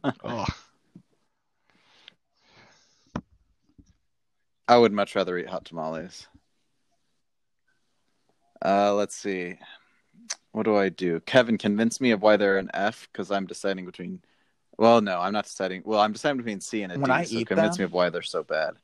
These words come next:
Speaker 3: I don't even really taste that much actual lemon flavor. I just taste a poor quality synthetic,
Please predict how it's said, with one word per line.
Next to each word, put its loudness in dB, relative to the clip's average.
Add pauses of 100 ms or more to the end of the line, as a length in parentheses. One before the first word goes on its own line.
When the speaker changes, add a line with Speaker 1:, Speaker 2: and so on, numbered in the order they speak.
Speaker 3:
I 4
don't -4
even -6
really -4
taste -10
that -2
much -8
actual -8
lemon -10
flavor. -8
I 0
just -14
taste -16 (460)
a -2
poor -4
quality -2
synthetic, -10